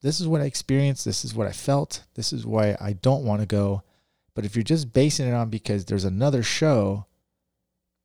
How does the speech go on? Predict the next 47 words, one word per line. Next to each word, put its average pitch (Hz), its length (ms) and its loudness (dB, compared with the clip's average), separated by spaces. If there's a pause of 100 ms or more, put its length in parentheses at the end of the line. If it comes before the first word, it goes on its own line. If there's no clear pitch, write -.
(140)
then 120 240 2
I, 120 240 0
I - 20 0
don't 143 160 2
think 131 160 -2
that's 117 220 0
a 98 40 -2
fair, 92 460 -2
fair 95 220 -6
shake. - 280 -6
I 98 100 -2
don't, 101 200 -2
don't 98 220 -2
think 98 180 -4
that's, 92 240 -6
that's 101 260 -10
a 95 40 -10
good 92 160 -2
opinion. 85 460 -4 (1160)
Why, 117 240 2
why 143 280 4
do 175 120 6
I 156 140 6
think 107 240 0
it's - 120 -2
going 90 200 0
to 90 80 -4
be 92 140 -6
good? - 280 -12 (220)
Um, 107 480 -4 (1160)
number 190 160 4
one, 160 320 6
I 123 100 4
think 151 220 0
this 143 200 0
is 127 80 0
going 127 220 4
to 123 100 2
be 110 180 2
the 104 140 4
best, 98 320 -2
the 113 240 0
best 113 320 0
venue 95 400 2
they've 90 260 -2
ever 90 200 0
had. 82 340 -8